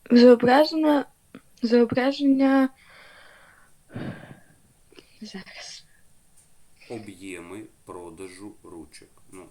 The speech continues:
Speaker 2: Ніка, ну є ж
Speaker 1: Об'єми
Speaker 2: варіант.
Speaker 1: продажу ю-, е, ручок. Просто я читала з екрану, там в мене
Speaker 2: Ну,
Speaker 1: розмито.
Speaker 2: там, да, там буде видно погано, звісно, тому що такий інтернет. У відділі канцтоварів протягом одного тижня.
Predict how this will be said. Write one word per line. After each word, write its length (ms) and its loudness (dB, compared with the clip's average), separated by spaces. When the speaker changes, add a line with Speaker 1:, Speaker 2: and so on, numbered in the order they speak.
Speaker 2:
Ніка, 320 -20
ну 100 -20
є 140 -16
ж 80 -12
Speaker 1:
Об'єми 320 0
Speaker 2:
варіант. 140 -4
Speaker 1:
продажу 380 -4
ю-, 260 -2
е, 140 -2
ручок. 360 -6
Просто 400 -8
я 160 2
читала 420 0
з 60 -4
екрану, 480 -2
там 140 -4
в 40 -4
мене 320 -6
Speaker 2:
Ну, 40 -12
Speaker 1:
розмито. 320 0
Speaker 2:
там, 100 -10
да, 180 -12
там 240 -12
буде 240 -16
видно 300 -16
погано, 420 -20
звісно, 360 -20
тому 180 -20
що 140 -20
такий 240 -20
інтернет. 400 -20
У 160 -18
відділі 420 -18
канцтоварів 680 -20
протягом 500 -20
одного 400 -20
тижня. 480 -20